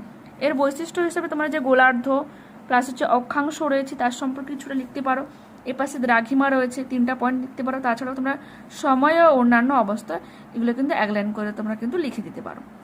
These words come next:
ঠিক আছে, নেক্সট। এরপর আমাদের কি বলেছে, ক্যালডেরা কাকে বলে? এটা আমি দেখাচ্ছি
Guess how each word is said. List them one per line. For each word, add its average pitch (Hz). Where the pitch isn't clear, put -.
ঠিক -
আছে, -
নেক্সট। -
এরপর 294
আমাদের 359
কি 294
বলেছে, 294
ক্যালডেরা 320
কাকে 240
বলে? 185
এটা 247
আমি 277
দেখাচ্ছি 262